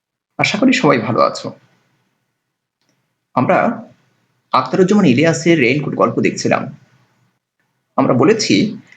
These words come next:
এটা মুক্তিযুদ্ধ ভিত্তিক একটা ছোট গল্প। গত লেকচারে আমরা দেখেছি,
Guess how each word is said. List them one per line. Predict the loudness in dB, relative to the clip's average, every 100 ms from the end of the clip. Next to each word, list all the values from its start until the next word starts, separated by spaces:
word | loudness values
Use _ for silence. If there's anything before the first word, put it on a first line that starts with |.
| _ _ -4
এটা | 0 2
মুক্তিযুদ্ধ | 0 -4 0 2 4
ভিত্তিক | 2 2 2 0
একটা | -4 -6
ছোট | -4 -2
গল্প। | 0 0 0 0 -4 -18 _ _ _ _ _ _ _ _ _ _ 0
গত | 0
লেকচারে | 0 -2 0
আমরা | 2 2
দেখেছি, | 2 0 -2 -2 -2 -4